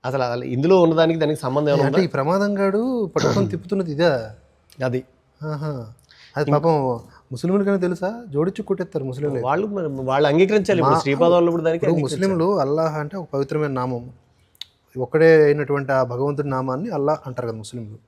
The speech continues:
Speaker 2: ఈ అల్లాహ్కి వక్ర మార్గము, వక్రార్థం చెప్తున్నటువంటి ఈ ప్రమాదం గాడు
Speaker 1: అవును.
Speaker 2: అటుపక్క మొత్తం ముస్లిం కమ్యూనిటీకి against-గా వెళ్తున్నట్టే.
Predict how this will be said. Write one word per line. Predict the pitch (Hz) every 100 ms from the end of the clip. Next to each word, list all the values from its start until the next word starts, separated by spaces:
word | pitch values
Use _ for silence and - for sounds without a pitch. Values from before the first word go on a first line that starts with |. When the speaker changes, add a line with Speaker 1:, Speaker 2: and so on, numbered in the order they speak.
| _ _ _ _ _
Speaker 2:
ఈ | 160
అల్లాహ్కి | 131 147 185 190 190
వక్ర | 196 143 -
మార్గము, | 185 185 170 185 175
వక్రార్థం | 190 175 175 170
చెప్తున్నటువంటి | 170 170 175 170 170
ఈ | 160
ప్రమాదం | 135 143 165 165 143
గాడు | 107 110 156 _ -
Speaker 1:
అవును. | 110 101 95 _ _ _ _ _ 117
Speaker 2:
అటుపక్క | 131 151
మొత్తం | 147 139 202
ముస్లిం | 180 165 208
కమ్యూనిటీకి | 202 202 190 196 196 196
against-గా | 175 180 170 175
వెళ్తున్నట్టే. | 160 151 120 -